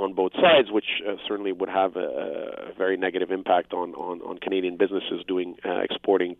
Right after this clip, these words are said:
to, to the U S. But there's still the chance, and, and, and that's something that, you know, was not mentioned on Monday, that Congress, you know, they're talking about this so-called, uh, border adjustment tax,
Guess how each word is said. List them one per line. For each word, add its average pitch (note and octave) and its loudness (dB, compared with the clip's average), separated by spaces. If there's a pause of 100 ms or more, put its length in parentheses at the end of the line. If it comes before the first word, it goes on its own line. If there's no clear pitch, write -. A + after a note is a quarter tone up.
to, F2 -4
to - -14
the F2 -6
U G2 6
S. A2+ 8 (360)
But - 6
there's E3 6
still - 6
the D3 4
chance, A#2 2 (100)
and, G#2+ -2
and, G#2+ -2
and G#2 -2
that's A2 2
something G#2+ 4
that, F#2+ 0 (120)
you G#2+ -4
know, F#2+ -2
was F#2+ -2
not C3 4
mentioned G2+ 0
on F#2 0
Monday, A#2 4 (380)
that A#2 8
Congress, D3+ 2
you A#2+ -4
know, A2 4
they're A2 6
talking D3 6
about A2+ 4
this G#2 0
so-called, A2 6
uh, F2 4
border A2+ 2
adjustment A#2 0
tax, - -8